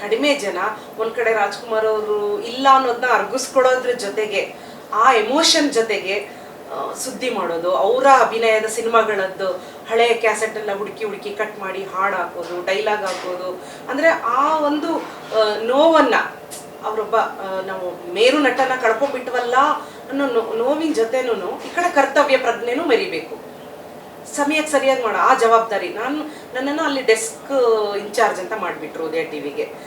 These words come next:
ಸೀನಿಯರ್ಸ್ ಎಲ್ಲ ಬೆಂಗಳೂರಿಗೆ ವಾಪಸ್ ಬಂದ್ಬಿಟ್ಟು ನಮ್ದೇ ಒಂದು ಟೀಮ್ ಮಾಡಿ ನನ್ನನ್ನ ಅಲ್ಲಿ ಇನ್‌ಚಾರ್ಜ್ ಅಂತ ಮಾಡ್ಬಿಟ್ರು. So ಹಂಗಾಗಿ ಆ ಇಡೀ ಜವಾಬ್ದಾರಿ ನನ್ ಮೇಲೆ ಬಂದಿತ್ತು. ಆ ಎರಡು ಅಂದ್ರೆ, ಆ, ದುಃಖ, ಎಮೋಷನ್ ಅನ್ನ ಹಿಡಿದಿಟ್ಕೊಂಡು ಈ ಕಡೆ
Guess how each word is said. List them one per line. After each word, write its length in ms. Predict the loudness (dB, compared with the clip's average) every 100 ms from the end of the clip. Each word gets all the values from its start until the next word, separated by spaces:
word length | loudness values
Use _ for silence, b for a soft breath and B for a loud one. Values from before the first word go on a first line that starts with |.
| B -10
ಸೀನಿಯರ್ಸ್ 440 | -4 0 0 0
ಎಲ್ಲ 180 | 0 2
ಬೆಂಗಳೂರಿಗೆ 380 | 2 2 0 0
ವಾಪಸ್ 340 | -4 -6 -10
ಬಂದ್ಬಿಟ್ಟು 360 | -12 -12 -10 -10 -10 B -6
ನಮ್ದೇ 280 | -2 0 2
ಒಂದು 260 | 0 0 -6
ಟೀಮ್ 200 | -6 -4
ಮಾಡಿ 240 | -2 0
ನನ್ನನ್ನ 300 | 2 0 0
ಅಲ್ಲಿ 140 | -2
ಇನ್‌ಚಾರ್ಜ್ 440 | -4 -6 -6 -4 -6
ಅಂತ 120 | -8
ಮಾಡ್ಬಿಟ್ರು. 480 | -6 -6 -8 -8 -8 -8 B B B -10
So 40 | -8
ಹಂಗಾಗಿ 440 | -2 0 2 2
ಆ 180 | 4 2
ಇಡೀ 340 | 2 0 0
ಜವಾಬ್ದಾರಿ 560 | 2 2 0 2 2 2
ನನ್ 220 | -2 -4
ಮೇಲೆ 540 | -4 -2 -2 -2 -4
ಬಂದಿತ್ತು. 520 | -8 -10 -8 -8 -8 B B B B -4
ಆ 100 | 2
ಎರಡು 420 | 4 4 2 0
ಅಂದ್ರೆ, 260 | 0 -2
ಆ, 260 | -4 -4 -8 -6
ದುಃಖ, 300 | -10 -10 -6
ಎಮೋಷನ್ 680 | -4 -2 0 2 2 2 0
ಅನ್ನ 180 | 0 0 0
ಹಿಡಿದಿಟ್ಕೊಂಡು 880 | -2 -4 -6 -8 -8 -8 -4 -6 -6 B B B -14
ಈ 120 | -4
ಕಡೆ 480 | 0 2 0 -6